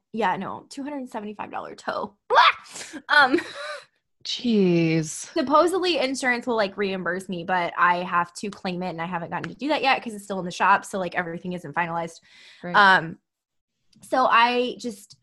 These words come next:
Speaker 1: this car has been bad luck charm, and
Speaker 2: <laughs>
Speaker 1: I never thought I would say that and legitimately believe it, but I do. <laughs>
Speaker 2: It's cursed.
Speaker 1: Right. Like, I just, I, oh my goodness. So, um, I'm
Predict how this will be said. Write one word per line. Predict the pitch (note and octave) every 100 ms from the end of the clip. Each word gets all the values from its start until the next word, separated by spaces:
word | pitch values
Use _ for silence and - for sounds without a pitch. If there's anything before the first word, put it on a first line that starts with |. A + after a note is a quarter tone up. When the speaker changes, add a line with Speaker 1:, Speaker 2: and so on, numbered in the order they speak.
| -
Speaker 1:
this | C4 C#4
car | - G#3 G#3 G3+
has | G#3 G3+
been | F#3+ F3+ F3+ -
bad | E3 E3
luck | G#3+ D#4
charm, | - C#4+ C4+ C4 C4 C4 C4 -
and | F#3 F#3 F3 E3+ E3+ F3 _
Speaker 2:
<laughs> | _
Speaker 1:
I | F#3+ F3 F3 F3 -
never | A3+ A#3 G3
thought | A3+ F#3+
I |
would | F3+ G3+
say | E4+ D#4+
that | D4 C#4+ C4 - -
and | F3 G#3+ G3 G3
legitimately | G#3+ G#3 A#3+ C4 A3 G3 G#3
believe | F3 G3+ F4+ F#4
it, | D#4 A#3+
but | A3+ G3+
I | F3 F3 -
do. | G4+ G#4 G#4 -
<laughs> | B4+ - E5 - _ _ _ _
Speaker 2:
It's | _
cursed. | A#3+ A4+ - - _ _ _ _ _ _ _ -
Speaker 1:
Right. | D#4 G#3+ -
Like, | C#4+ D4+
I | D#4
just, | E4+ E4+
I, | B3+ C#4
oh | D4
my | C#4
goodness. | F#3+ E3 G3 - -
So, | C#4+ C4+ C4+ C4 - _ -
um, | B3+ A#3+ A3 G#3+ G3+
I'm | A#3 A#3 A#3